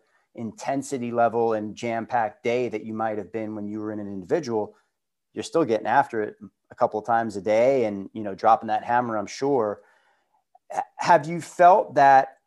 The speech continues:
the training volume and, like, the kind of step back from the individual side of things, has that reduced any sort of, like, mental or emotional stress that might be involved in that kind of pursuit? Because I,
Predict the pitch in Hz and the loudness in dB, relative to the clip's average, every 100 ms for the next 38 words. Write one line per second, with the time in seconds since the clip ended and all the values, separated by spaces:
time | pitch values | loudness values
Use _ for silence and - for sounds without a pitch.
0 | - 127 135 131 127 123 120 117 - - | -16 -2 4 6 6 4 4 0 -4 -10
1 | - 151 156 156 135 101 120 127 135 127 | -2 0 0 0 -2 2 4 4 2 -2
2 | 127 123 117 110 110 - 123 - 135 113 | -4 -4 -4 -2 -4 -6 -10 -4 -4 -4
3 | - 143 127 - 123 123 - - 123 120 | -2 0 0 0 2 2 -2 -4 -2 -2
4 | 110 - 113 120 135 120 110 95 127 117 | -6 -12 -6 -4 -4 -4 -6 -2 -2 -2
5 | 117 117 110 107 - _ - 127 135 120 | -6 -2 0 -2 -6 _ 2 4 4 0
6 | - 113 107 - _ _ _ 147 131 - | -6 -8 -8 -14 _ _ _ 2 4 4
7 | 151 151 147 156 156 156 151 135 147 131 | 2 -2 2 2 2 0 0 -2 -2 -2
8 | 110 117 110 - _ _ _ _ _ _ | 2 0 0 -10 _ _ _ _ _ _
9 | _ _ _ - 117 117 131 131 139 131 | _ _ _ -12 -6 -2 -2 0 0 0
10 | 120 107 107 120 117 127 113 110 - 120 | 0 0 0 -4 -4 -8 -8 -8 -8 -4
11 | 117 117 123 120 110 123 - 110 120 117 | -4 -2 -4 -2 -2 -2 -2 -10 -6 -6
12 | 104 95 101 107 117 120 - - 123 113 | -8 -2 4 4 4 0 -6 -12 -8 -2
13 | 117 - - 117 117 113 117 117 107 _ | -2 -4 -6 -4 -4 -4 -4 -4 -6 _
14 | 123 113 - 131 147 - 117 127 120 123 | -10 -8 -6 -6 -6 -12 -8 -4 0 0